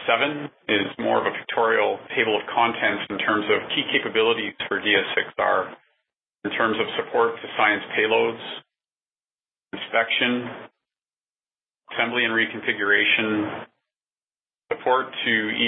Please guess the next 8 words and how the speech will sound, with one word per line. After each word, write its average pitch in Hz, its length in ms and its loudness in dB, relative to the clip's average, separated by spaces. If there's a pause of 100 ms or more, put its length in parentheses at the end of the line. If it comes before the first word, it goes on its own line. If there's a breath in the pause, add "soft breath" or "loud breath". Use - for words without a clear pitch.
V - 20 -4 (140)
A 110 80 4
operations, 110 720 2 (400)
and 98 160 -2
maintenance 104 420 2
and 95 140 0
repair. 95 460 2 (100)
And, 101 140 0